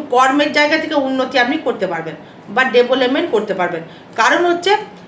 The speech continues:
এই কর্মপতি শুক্র, যারা শিল্পীর সাথে যুক্ত রয়েছেন তাদের ক্ষেত্রে হাতের কাজ এতটাই শুভ হবে যে এতটা সুন্দর হবে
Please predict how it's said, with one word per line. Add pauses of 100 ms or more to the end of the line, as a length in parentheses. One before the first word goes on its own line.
(160)
এই (100)
কর্মপতি (100)
শুক্র, (160)
যারা
শিল্পীর
সাথে
যুক্ত
রয়েছেন
তাদের
ক্ষেত্রে
হাতের
কাজ (180)
এতটাই
শুভ (100)
হবে (600)
যে (200)
এতটা (120)
সুন্দর
হবে